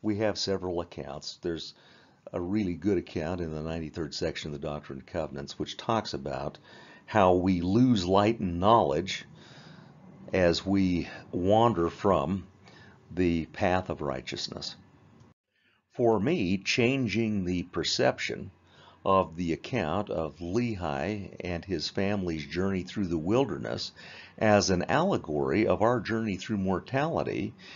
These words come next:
and trying to understand the events that Nephi shares with those who will be reading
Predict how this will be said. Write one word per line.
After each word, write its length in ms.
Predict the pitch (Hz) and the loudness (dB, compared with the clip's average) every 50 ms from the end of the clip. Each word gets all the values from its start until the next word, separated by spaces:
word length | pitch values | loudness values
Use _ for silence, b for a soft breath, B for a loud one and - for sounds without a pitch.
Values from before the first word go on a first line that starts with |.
| B B B | B B B
and 160 | B 113 113 - | B 2 2 2
trying 400 | - - 160 190 208 208 185 151 | 4 4 4 4 6 4 4 2
to 100 | 151 - | 2 2
understand 680 | 147 160 147 127 117 - - 143 143 160 170 160 135 | 2 2 2 2 0 2 2 2 2 4 4 2 2
the 240 | 107 90 113 101 98 | 0 2 2 2 2
events 460 | 85 82 135 120 95 110 123 - - | 2 4 4 4 4 2 2 0 0
that 160 | 104 - 73 | 0 0 2
Nephi 480 | 95 110 127 131 131 120 110 107 104 98 | 2 2 0 0 2 2 4 4 4 2
shares 580 | - - - 139 135 110 76 85 113 113 - | 2 0 2 2 2 2 2 2 0 -2 -2
with 200 | 90 90 87 - - | 0 -2 0 2 4
those 340 | 92 98 110 110 107 98 | 4 6 6 4 4 2
who 120 | - 120 110 | 0 -2 0
will 160 | 101 101 101 | 0 0 -2
be 220 | 85 92 92 90 | 0 -2 -2 -2
reading 560 | 82 82 98 131 143 123 - 73 85 110 110 | -2 -2 -2 -2 -2 -2 -2 -2 -2 -2 -4